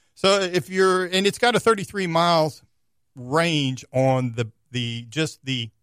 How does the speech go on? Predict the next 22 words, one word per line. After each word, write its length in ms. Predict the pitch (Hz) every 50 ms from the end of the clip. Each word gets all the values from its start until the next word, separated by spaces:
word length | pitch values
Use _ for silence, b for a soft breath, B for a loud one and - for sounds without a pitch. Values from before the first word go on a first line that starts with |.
| _ _ _
electric 380 | 123 120 143 147 - - - 127
motors 340 | 127 131 131 127 127 120 -
and 140 | 113 113
on 80 | 117 113
the 80 | 110 101
battery. 400 | 117 120 127 127 123 113 107 104
So 220 | - - 120 120
if 100 | 113 -
you're 100 | 139 147
in 140 | 151 151 143
town, 400 | - 170 151 143 143 143 143 143
you 80 | 135
know, 200 | 127 127 123 123
hauling 340 | 120 123 123 131 135 135 135
kids 260 | - - 143 135 135
around, 380 | 135 131 131 127 131 127 127 117
again, 340 | 104 101 - 143 127 113 107
doing 180 | 120 123 120
the 60 | 120 110
people 260 | - 139 131 - 123
mover 240 | 120 131 127 123 120
stuff, 340 | - - - 143 139 -